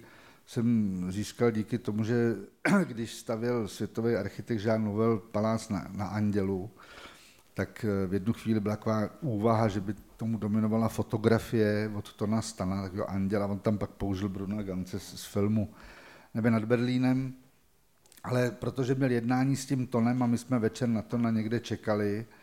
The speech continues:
a pak jsme mu říkali, tak co, jako, jaký je ten Jean Nouvel, jako, jo, tahle ta obrovská hvězda. A on tak jako o něm mluvil, jak je charismatický a skvělý, a někdo tam povídá, ale počkej, on, tak osmdesát procent těch jeho projektů se ale nerealizovalo.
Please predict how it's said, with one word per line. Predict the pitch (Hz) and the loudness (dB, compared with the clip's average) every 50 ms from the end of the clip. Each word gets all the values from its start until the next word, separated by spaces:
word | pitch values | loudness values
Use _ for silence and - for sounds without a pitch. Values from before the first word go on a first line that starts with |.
| - - - - - - | -20 -20 -20 -20 -20 -12
a | - | -6
pak | - - - | -6 -6 -4
jsme | - 117 117 | -2 0 0
mu | 113 113 110 | 0 0 0
říkali, | 98 101 - - 117 110 | -2 -4 -4 -4 -4 -4
tak | 98 - 123 - - - - | -4 -8 -12 -12 -12 -16 -14
co, | - - - 123 127 143 151 | -12 -8 -6 -4 -4 -2 -4
jako, | 135 127 - - 135 | -4 -6 -4 0 0
jaký | 120 113 - - 123 117 110 | 0 0 0 -2 -2 -2 0
je | 110 117 131 | 2 0 0
ten | 135 - 143 131 127 107 | 0 0 -2 -2 0 0
Jean | 120 117 117 117 110 | 0 0 2 2 0
Nouvel, | 110 113 123 143 156 151 135 107 101 | 0 0 0 0 0 0 -2 -2 -4
jako, | 95 92 - - 101 | -4 -6 -8 -6 -4
jo, | 98 90 87 95 | -4 -4 -6 -8
tahle | 95 101 95 101 104 98 | -8 -6 -6 -6 -6 -4
ta | - 104 85 | -6 -6 -6
obrovská | - 101 104 107 110 107 - - - 110 101 | -4 -4 -2 -2 -2 -2 -4 -4 -4 -2 -2
hvězda. | 95 92 101 107 107 107 110 104 - - - - - - - - - - - - - | 0 0 0 0 0 -2 -4 -6 -6 -6 -16 -20 -20 -20 -20 -20 -20 -20 -20 -16 -10
A | - | -4
on | 95 127 147 160 | -2 -2 0 0
tak | 170 175 170 | -2 -2 -2
jako | 165 - 165 | -4 -6 -4
o | 165 160 | -4 -2
něm | 165 165 156 135 | -2 -2 -2 -2
mluvil, | 127 131 131 139 131 | -4 -2 -2 0 -2
jak | 127 127 - | -2 -2 -2
je | 135 117 | -4 -4
charismatický | - - - 113 123 110 - 120 117 - - 117 - - - 123 | -4 -4 -4 -4 -4 -4 -2 -4 -4 -4 -4 -8 -10 -6 -2 -2
a | 107 95 | -2 -2
skvělý, | - - - 123 117 120 123 | -4 -6 -2 0 2 2 2
a | 110 110 | 0 0
někdo | 104 117 117 120 139 | -2 -2 -2 -2 -4
tam | 135 - 143 135 | -2 -2 -4 -4
povídá, | - 135 135 147 135 135 139 | -2 -2 -2 -2 -2 -2 -4
ale | 135 143 135 | -4 -6 -6
počkej, | - 160 - - - - 107 95 | -6 -8 -10 -10 -6 -4 -4 -2
on, | 107 110 123 120 101 - - - - - - - - - | -2 -2 -2 -4 -6 -10 -16 -20 -20 -20 -20 -20 -20 -14
tak | - - 110 101 113 | -10 -10 -8 -2 -2
osmdesát | 127 - - 151 147 139 131 123 - - 135 135 | -2 -2 -2 -4 -2 -2 -2 -2 -2 -4 -4 -4
procent | - 127 - - - 135 - | -4 -6 -8 -6 -6 -8 -6
těch | - 120 - - | -6 -8 -6 -6
jeho | 131 120 127 | -6 -6 -6
projektů | 131 - 127 120 120 117 - - 135 120 | -6 -2 0 0 0 0 -2 -6 -8 -8
se | - - 131 | -4 -2 -2
ale | 117 127 127 123 | 0 0 0 0
nerealizovalo. | 120 127 135 151 170 151 120 104 107 92 82 90 90 82 82 78 - | 0 0 0 0 0 -2 -2 -4 -4 -4 -6 -10 -10 -10 -12 -16 -16